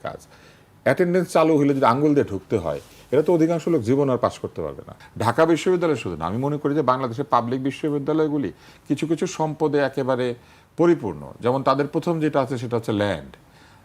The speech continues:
তাদেরকে প্রচুর জমি দিয়ে সরকার বানায়, বানিয়ে দেয় এটা।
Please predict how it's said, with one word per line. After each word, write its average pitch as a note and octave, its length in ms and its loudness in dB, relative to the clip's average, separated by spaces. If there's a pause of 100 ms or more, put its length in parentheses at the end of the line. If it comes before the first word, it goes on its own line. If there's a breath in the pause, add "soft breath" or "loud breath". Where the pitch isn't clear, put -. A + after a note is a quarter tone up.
(100)
তাদেরকে A#2+ 300 0
প্রচুর D#3 500 0
জমি B2+ 280 2
দিয়ে A#2 220 0
সরকার F2 380 -4
বানায়, D#2+ 340 -6
বানিয়ে F2+ 300 -2
দেয় - 160 -12
এটা। - 220 -14